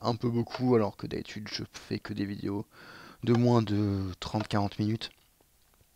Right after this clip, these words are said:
Ah, c'est pour ça que j'ai décidé de mettre en non répertorié et qui sera, euh, dans la description de cette vidéo. Donc si vous voulez le voir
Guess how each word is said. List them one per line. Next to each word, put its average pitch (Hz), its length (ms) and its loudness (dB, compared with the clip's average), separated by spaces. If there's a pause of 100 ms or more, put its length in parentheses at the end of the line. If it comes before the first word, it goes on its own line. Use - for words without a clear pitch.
(220)
Ah, 123 120 4
c'est 127 100 4
pour 107 120 2
ça 117 160 2
que 113 480 0
j'ai 110 380 0
décidé 110 560 -2 (540)
de 165 80 2
mettre 175 140 2
en - 20 2
non 135 100 4
répertorié 123 540 4
et 143 40 0
qui 127 140 -2
sera, 117 340 -2 (180)
euh, 117 260 2 (160)
dans 123 200 0 (140)
la 113 240 4
description 120 400 0
de 127 100 2
cette 127 160 2
vidéo. 113 280 2
Donc 110 120 -2
si - 140 -6
vous 110 60 -4
voulez 113 160 0
le 107 80 0
voir 110 260 2